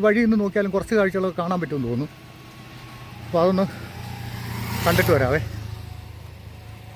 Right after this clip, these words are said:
ദാ അതിൻ്റെ ഇടക്കൂടെ ഒരു വഴി അങ്ങനെ പോകുന്നുണ്ട്. താഴെ എന്താണോ ഇഞ്ചി നട്ടിരിക്കുവാന്ന് തോന്നുന്നു ആ കണ്ടത്തിലൊക്കെ. പിന്നെ അവിടെ ഒരു, ഒരു വോളിബോൾ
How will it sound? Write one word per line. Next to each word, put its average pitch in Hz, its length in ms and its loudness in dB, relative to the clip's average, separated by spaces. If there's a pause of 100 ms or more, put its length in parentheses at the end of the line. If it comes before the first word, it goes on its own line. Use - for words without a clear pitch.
(1500)
ദാ 175 100 8 (200)
അതിൻ്റെ 185 260 2
ഇടക്കൂടെ 202 420 6
ഒരു 180 80 0
വഴി 185 200 4
അങ്ങനെ 180 180 2
പോകുന്നുണ്ട്. 143 280 0 (1500)
താഴെ 180 300 6
എന്താണോ 202 260 4 (180)
ഇഞ്ചി 202 280 2
നട്ടിരിക്കുവാന്ന് 180 540 0
തോന്നുന്നു 123 260 -2 (640)
ആ 160 140 -4
കണ്ടത്തിലൊക്കെ. 151 460 0 (840)
പിന്നെ 190 200 4
അവിടെ 220 220 8
ഒരു, 208 100 4 (1200)
ഒരു 196 80 4 (100)
വോളിബോൾ 220 500 8